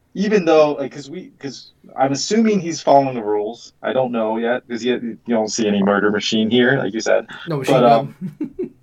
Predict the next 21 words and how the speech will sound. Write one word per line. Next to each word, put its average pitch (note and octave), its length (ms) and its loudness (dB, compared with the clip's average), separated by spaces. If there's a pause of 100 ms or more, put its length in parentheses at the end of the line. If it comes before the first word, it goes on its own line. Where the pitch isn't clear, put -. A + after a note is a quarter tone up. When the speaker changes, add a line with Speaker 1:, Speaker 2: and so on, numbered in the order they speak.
(100)
Speaker 2:
<laughs> - 180 -20
Speaker 1:
but, D3 160 -6
like, D#3 220 -4
this, F#3 240 -8
like, C3+ 200 -10
even, G3+ 400 -8 (320)
'cause, D#3 200 -14
like, - 120 -12
even B3 280 -2
with G3+ 160 4 (460)
the C3+ 80 -14
Snyderverse, G#2+ 1080 -2
uh, A#2+ 180 -2
Batman, G#2+ 500 0
it - 180 -14
felt D#3+ 240 -2
cartoony, C#3 720 -8 (560)
what B2+ 180 0
he A#2 80 0
was G#2 140 2
doing. G#2 440 2